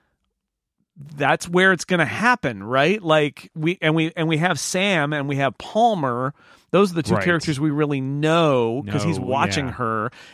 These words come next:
Speaker 1: and it's hard to believe that that's not gonna be at least part of this too, because that's act-, that's literally where it's happening, where they're gonna move the asteroid. So you've got three different kind of frames of reference, um, coming together for episode ten.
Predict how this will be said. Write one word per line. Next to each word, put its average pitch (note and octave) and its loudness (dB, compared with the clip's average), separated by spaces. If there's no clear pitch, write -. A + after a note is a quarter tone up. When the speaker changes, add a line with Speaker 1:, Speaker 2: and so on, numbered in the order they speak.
Speaker 1:
and D3+ 0
it's E3 -4
hard F#3+ 2
to E3 -4
believe D3+ 0
that C3+ -4
that's D#3 0
not C#3+ -2
gonna C3+ -4
be C3 -2
at B2+ -8
least C#3+ -4
part D3+ 2
of C3+ 0
this B2 -4
too, B3+ 0
because D#3 -2
that's D3+ 0
act-, C#3+ -2
that's G3 -2
literally E3+ 2
where C#3+ 2
it's B2 -4
happening, A2+ -4
where C3+ -2
they're B2+ -4
gonna A#2+ -6
move B2 -4
the A2 -4
asteroid. A#2 -6
So - -4
you've D#3+ -2
got C#3+ 0
three G#3+ -2
different F3+ -2
kind C3+ -2
of A#2 -6
frames D3 -4
of A2+ -6
reference, A2 -6
um, A#2 -2
coming D3+ -2
together A#2+ -4
for C3 -4
episode A#2 -8
ten. D#3 -10